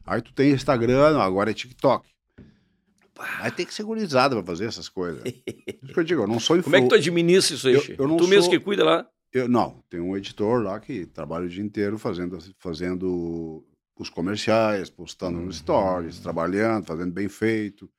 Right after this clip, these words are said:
Speaker 2: Tu
Speaker 1: né?
Speaker 2: tem um monte de cliente. Aí tu tem que ir na, tu
Speaker 1: É,
Speaker 2: também, tu
Speaker 1: é.
Speaker 2: também vende a presença nos estabelecimentos.
Speaker 1: Isso, é isso
Speaker 2: O
Speaker 1: que eu
Speaker 2: pessoal
Speaker 1: digo.
Speaker 2: quer te ver,
Speaker 1: Eu,
Speaker 2: né,
Speaker 1: eu,
Speaker 2: Che?
Speaker 1: eu não sou
Speaker 2: Quer
Speaker 1: influ-,
Speaker 2: tirar retrato
Speaker 1: é,
Speaker 2: contigo.
Speaker 1: eu não sou influencer digital, eu sou um embaixador de, de uma marca.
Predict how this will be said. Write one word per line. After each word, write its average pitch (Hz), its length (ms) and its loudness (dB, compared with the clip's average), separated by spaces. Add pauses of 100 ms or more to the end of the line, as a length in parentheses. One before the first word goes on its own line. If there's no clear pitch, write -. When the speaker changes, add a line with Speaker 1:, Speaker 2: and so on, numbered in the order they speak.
(440)
Speaker 2:
Tu 82 80 -12
Speaker 1:
né? 82 80 -6
Speaker 2:
tem 117 140 4
um 117 40 4
monte 131 220 2
de 151 80 0
cliente. 151 360 2
Aí 95 60 0
tu - 120 -12
tem 131 140 0
que 135 100 2
ir - 20 8
na, 185 180 4
tu - 140 -8
Speaker 1:
É, - 20 -6
Speaker 2:
também, 160 480 2 (260)
tu 135 100 -6
Speaker 1:
é. - 20 -2
Speaker 2:
também 165 300 4
vende 135 480 0
a 202 40 4
presença 196 600 2
nos 139 240 2
estabelecimentos. 151 720 4
Speaker 1:
Isso, 73 160 -12
é 87 100 0
isso 113 100 -2
Speaker 2:
O - 40 -6
Speaker 1:
que - 40 2
eu - 40 6
Speaker 2:
pessoal 247 160 6
Speaker 1:
digo. - 120 2
Speaker 2:
quer - 20 -4
te 127 80 -8
ver, 147 180 6
Speaker 1:
Eu, 233 40 4
Speaker 2:
né, 233 80 4
Speaker 1:
eu, - 40 -4
Speaker 2:
Che? 147 140 -4
Speaker 1:
eu 170 100 4
não 180 140 4
sou 180 220 -2
Speaker 2:
Quer 208 120 2
Speaker 1:
influ-, 202 80 -2
Speaker 2:
tirar 170 260 4
retrato 131 420 2
Speaker 1:
é, - 40 -20
Speaker 2:
contigo. 123 880 0
Speaker 1:
eu 127 60 2
não 165 140 4
sou 190 240 0
influencer 131 640 2
digital, 85 480 -6
eu 98 80 -4
sou 143 200 -2
um 185 40 4
embaixador 196 880 2
de, 208 160 -2
de 202 80 -10
uma 226 200 0
marca. 165 360 4